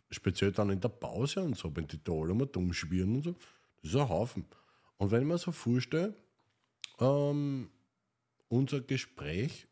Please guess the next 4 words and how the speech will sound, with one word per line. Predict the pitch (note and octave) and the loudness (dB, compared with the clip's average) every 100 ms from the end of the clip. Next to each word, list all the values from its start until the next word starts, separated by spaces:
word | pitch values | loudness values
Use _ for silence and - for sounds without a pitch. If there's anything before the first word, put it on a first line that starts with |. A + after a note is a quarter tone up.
| - | -8
oder | G2 | -2
unsere | G2 G2+ G#2 G#2+ | 0 -2 -2 -4
Gespräche, | - F#2+ - - - D2+ F2 F2 - - A#1+ C2 G#2 F3 _ _ _ _ _ _ _ _ _ _ _ _ | 0 -2 -2 -10 -8 -6 -4 -6 -8 -14 -10 -2 -2 -2 _ _ _ _ _ _ _ _ _ _ _ _
Gespräche, | - D2+ - - C#2+ E2+ G#2+ G2+ - B2 B2 | -10 -10 -10 -10 -6 -2 -2 -2 -6 -12 -12